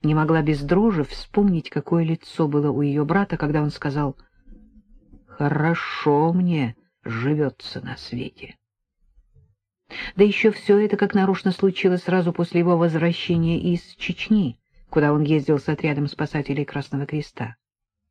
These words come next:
Что там с ним было в этой Чечне, Юрка, как обычно, дома не рассказывал, только Полине сказал,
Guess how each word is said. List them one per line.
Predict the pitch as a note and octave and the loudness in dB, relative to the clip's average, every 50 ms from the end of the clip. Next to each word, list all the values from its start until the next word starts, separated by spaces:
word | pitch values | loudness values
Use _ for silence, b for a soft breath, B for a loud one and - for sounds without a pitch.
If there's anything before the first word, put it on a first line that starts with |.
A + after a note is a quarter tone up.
| _ _ _ _ _ _ _ _ _ _ _ _ | _ _ _ _ _ _ _ _ _ _ _ _
Что | - - - - - _ - D3+ D#3+ G3+ G#3+ | -16 -14 -14 -14 -12 _ -2 0 0 0 0
там | - G#3 G3+ G#3 | 0 0 0 0
с | - - - | -2 0 0
ним | F#3+ F#3+ F3+ E3+ | 0 2 2 2
было | D#3+ F3+ F#3 F3 E3 | 2 2 2 2 0
в | |
этой | E3+ E3+ - E3+ | -2 -2 -2 -4
Чечне, | E3 - - E3+ E3 - - - D#3+ D#3+ D#3+ D#3+ - _ _ _ b b b b b b | -4 -4 -6 -6 -6 -6 -4 -2 0 0 -2 -4 -6 _ _ _ b b b b b b
Юрка, | - A3 B3 A#3 - - G3+ F#3+ E3+ - | 0 0 0 0 2 0 0 0 0 -2
как | - - F3+ E3+ | -2 -4 0 0
обычно, | E3+ E3+ F3+ E3+ - - - E3 D#3 | 2 2 2 0 0 0 0 0 2
дома | D3 E3 D#3 C#3+ C#3+ | 2 2 2 2 0
не | C#3 C3+ | -2 -2
рассказывал, | C#3 D3+ D#3 - - - D3 B2 B2+ C3+ D3+ D#3 | -2 -4 -6 -6 -4 -4 -4 -4 -4 -6 -6 -2
только | - G3 F#3+ F3+ - F#3 F3+ B B B B B B | 0 0 0 0 -2 -6 -6 B B B B B B
Полине | - F3+ F#3 F#3+ F#3 E3+ D3+ C#3 B2+ C3 C3 | 0 2 4 4 4 4 2 2 2 0 0
сказал, | - - - D#3+ D#3+ D#3+ G3 G#3+ A3+ A3+ | -2 -4 -2 -2 0 2 2 2 0 0